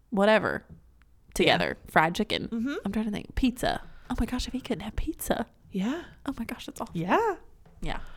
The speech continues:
Speaker 1: definitely the dad jokes. Hundred percent.
Speaker 2: Okay, so next, would you rather have to wear a Halloween costume?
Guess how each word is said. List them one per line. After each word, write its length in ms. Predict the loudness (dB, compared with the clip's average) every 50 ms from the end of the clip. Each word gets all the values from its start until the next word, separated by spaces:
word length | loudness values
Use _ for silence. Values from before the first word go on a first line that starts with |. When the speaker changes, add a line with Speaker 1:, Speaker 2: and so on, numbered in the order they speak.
| 4 6
Speaker 1:
definitely 300 | 6 6 6 2 -2 -2
the 60 | 2
dad 200 | 0 0 2 2
jokes. 360 | 2 0 0 0 -4 -12 -12 -12 -16 -10 -2
Hundred 200 | 2 2 2 2
percent. 300 | 0 -4 -8 -8 -10 -10 -14 -20 -20 -20 -20 -20 -20 -20 -20 -20 -20 -20 -18 -8 0 2
Speaker 2:
Okay, 160 | 4 6 6
so 140 | 6 6 4
next, 480 | 4 4 2 2 -2 -4 -2 -2 0 0 0 0 0 0
would 260 | 4 6 6 6 6 6
you 140 | 6 8 8 10
rather 340 | 8 8 6 4 2 2 0 -4 -6 -10 -10 -2
have 260 | 6 6 6 6 6 6
to 80 | 6
wear 160 | 8 10 10
a 40 | 8 8
Halloween 580 | 6 4 6 6 8 8 8 8 8 6 4
costume? 720 | 4 4 4 4 4 4 0 0 2 2 2 2 0 -2